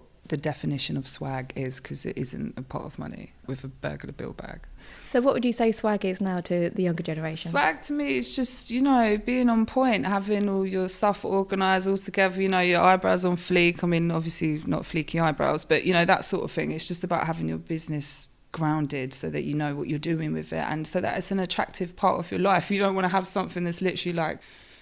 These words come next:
Speaker 1: you know, a big dog over your shoulders that's just this heavy cloud. You know, you want it to make you happy.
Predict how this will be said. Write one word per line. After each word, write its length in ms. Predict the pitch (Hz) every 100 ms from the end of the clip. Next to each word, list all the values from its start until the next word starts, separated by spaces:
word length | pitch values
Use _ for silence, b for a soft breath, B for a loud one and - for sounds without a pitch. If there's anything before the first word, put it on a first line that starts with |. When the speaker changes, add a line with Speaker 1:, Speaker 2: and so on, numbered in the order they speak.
| B
Speaker 1:
you 100 | -
know, 160 | 170 151
a 40 |
big 300 | 147 165 -
dog 260 | - 175 156
over 200 | 151 143
your 140 | 151
shoulders 480 | 143 175 160 151 147
that's 200 | - 139
just 260 | - 151 -
this 160 | 143
heavy 260 | - 156 147
cloud. 460 | 143 165 151 143 143
You 80 |
know, 80 | 151
you 160 | 156 165
want 160 | 170
it 100 | 160 - 170
to 180 | 151
make 200 | 156 175 -
you 40 |
happy. 440 | 190 233 160 160